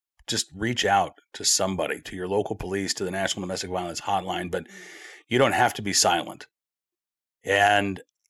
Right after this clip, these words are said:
uh, you know, I, I said this in, uh, my story yesterday, but I'm not discouraging anybody from obtaining an order of protection. Uh, tho-, those, those things are there for legal purposes. They, uh, will allow authorities to hopefully,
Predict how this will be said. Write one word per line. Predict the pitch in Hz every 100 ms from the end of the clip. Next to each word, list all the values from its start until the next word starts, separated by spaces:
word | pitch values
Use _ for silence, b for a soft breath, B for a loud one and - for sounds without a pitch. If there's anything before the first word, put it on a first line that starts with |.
| -
uh, | -
you | 117 107
know, | 101 95 -
I, | 107 107 107 101
I | 101 98 92 _
said | - 120
this | 110 98
in, | 104 98
uh, | 95 92 87 95 - _ -
my | 101 98
story | - 117 101
yesterday, | 107 151 123 82 78
but | 85 90 - _ -
I'm | 120 139
not | 135 123
discouraging | 117 - 120 104 95 -
anybody | 151 135 80 - - _ _ _ _ _ _ _ _ -
from | - 120
obtaining | 92 123 117
an | 101
order | 101 104
of | -
protection. | 87 87 - - - _ _ _ _ _ _ _ _ _ -
Uh, | 80 98
tho-, | 101
those, | 92 107 90
those | 104 104
things | - 120 101
are | 98
there | 113 131 139
for | - 113 104 101
legal | 101 120 110
purposes. | 160 165 151 147 131
They, | 107 95 90 85
uh, | 85 85 80 92
will | 107 95
allow | 90 107 123 120 107
authorities | - 127 117 113
to | - -
hopefully, | 131 147 147 139 139